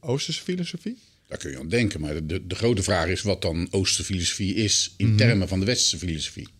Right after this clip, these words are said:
Speaker 1: Ja, en dat geeft jou, eh, denk ik, eh, op zich ook wel een unieke positie in, in het vak filosofie. Omdat jij, eh, met beide benen, eh, heel prominent in die beide werelden ook hebt gestaan.
Speaker 2: Mhm.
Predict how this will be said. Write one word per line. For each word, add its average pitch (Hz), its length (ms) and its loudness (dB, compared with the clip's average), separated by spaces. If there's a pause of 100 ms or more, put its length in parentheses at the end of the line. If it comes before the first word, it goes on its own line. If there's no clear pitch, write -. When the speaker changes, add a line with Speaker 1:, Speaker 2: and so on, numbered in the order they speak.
(200)
Speaker 1:
Ja, 120 240 2
en 120 80 2
dat 156 100 2
geeft 202 160 2
jou, 208 300 4
eh, 160 140 4
denk 175 220 2
ik, 165 200 0
eh, 143 240 4
op 135 100 0
zich 156 140 0
ook 151 100 0
wel 135 240 2
een - 80 -2
unieke 143 240 2
positie 131 540 2
in, 123 280 2
in - 140 0
het 139 120 -2
vak - 220 -4
filosofie. 175 600 -2
Omdat 139 220 -2
jij, 123 280 2 (340)
eh, 104 220 2
met 101 200 4
beide 107 280 4
benen, 117 460 2
eh, 90 400 -6
heel 95 120 -2
prominent 101 460 -2
in 113 80 -2
die 98 120 0
beide 98 240 2
werelden 101 280 2
ook 104 140 -2
hebt - 140 -6
gestaan. - 480 -4 (120)
Speaker 2:
Mhm. 80 220 -12